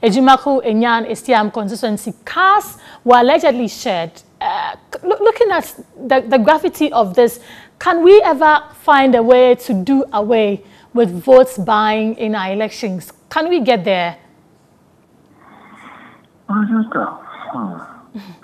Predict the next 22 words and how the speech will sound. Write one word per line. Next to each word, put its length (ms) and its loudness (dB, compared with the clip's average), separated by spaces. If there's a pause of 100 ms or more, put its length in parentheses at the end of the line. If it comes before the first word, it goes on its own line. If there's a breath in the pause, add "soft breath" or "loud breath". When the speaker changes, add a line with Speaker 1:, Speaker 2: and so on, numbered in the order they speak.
Speaker 2:
it's 180 -10
a 100 -6
multi-million 920 -4
question 420 -8
that 220 -8
you've 160 -10
asked 320 -10
me. 140 -20 (240)
Speaker 1:
Mm. 320 -12 (160)
Speaker 2:
If 160 -12
you 80 -6
look 240 -2
at 100 -4
the 100 -6 (120)
trend, 300 -6 (1120)
I 140 -12
think 180 -8
it's 120 -4
going 240 -6
to 80 -8
get 200 -8
worse. 320 -6